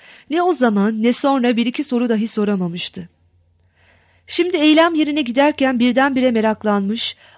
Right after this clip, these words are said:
varlığını unuttuğu en değerli oyuncağını tekrar görmüş gibi garip bir sevinç ve ilgi doğmuştu içinde. Kim bilir neler yazmıştı Turan.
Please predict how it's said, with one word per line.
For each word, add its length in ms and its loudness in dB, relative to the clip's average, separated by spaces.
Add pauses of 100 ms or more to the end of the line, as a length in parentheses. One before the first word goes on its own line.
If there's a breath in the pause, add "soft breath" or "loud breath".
varlığını 420 6
unuttuğu 320 -2
en 220 0
değerli 280 4
oyuncağını 500 0
tekrar 400 2
görmüş 380 0
gibi 200 -4
garip 300 -2
bir 100 -2
sevinç 440 -4
ve 40 -2
ilgi 240 -2
doğmuştu 420 -4
içinde. 420 -12 (720 soft breath)
Kim 200 -2
bilir 260 2
neler 320 2
yazmıştı 580 -4
Turan. 420 -10